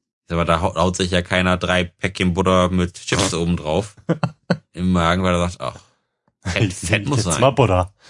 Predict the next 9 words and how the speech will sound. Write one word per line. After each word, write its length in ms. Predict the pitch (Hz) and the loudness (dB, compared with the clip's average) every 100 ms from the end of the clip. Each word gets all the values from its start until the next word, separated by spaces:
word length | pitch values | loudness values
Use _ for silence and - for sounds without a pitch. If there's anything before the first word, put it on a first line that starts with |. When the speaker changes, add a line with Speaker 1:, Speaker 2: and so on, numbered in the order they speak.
| - | -2
Speaker 1:
<laughs> 100 | 117 - 143 - 143 - 117 - _ 175 - - 170 | 0 4 2 2 -2 0 -2 -4 _ -16 -14 -16 -10
Schön 180 | - 87 | -2 -2
ein 60 | 82 | -2
bisschen 260 | 87 85 | -2 -2
Butter 220 | 85 85 | 0 -2
mit 120 | 78 78 | -4 -4
Salz 280 | 82 87 - | -4 -4 -8
drauf. 400 | - 78 92 - 120 - 160 - 190 190 _ _ _ - - 127 117 - - _ _ _ _ _ _ | -12 -10 -6 -2 -2 -2 -8 -2 -2 -2 _ _ _ -12 -10 -8 -10 -16 -20 _ _ _ _ _ _
<laughs> 80 | - | 0